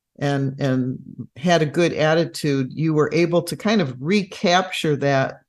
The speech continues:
from your youth. And do you find that you, you still, I mean,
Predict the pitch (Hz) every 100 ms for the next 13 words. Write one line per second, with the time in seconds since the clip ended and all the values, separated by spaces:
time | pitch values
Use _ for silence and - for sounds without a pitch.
0 | _ - - 165 160 156 131 123 117 135
1 | 165 - - - - _ _ _ _ _
2 | _ _ _ - 156 147 143 190 196 190
3 | 233 311 302 220 - 180 180 170 - -
4 | 160 165 165 170 _ - - - 196 202
5 | 208 208 - _ 156 156 156 151 -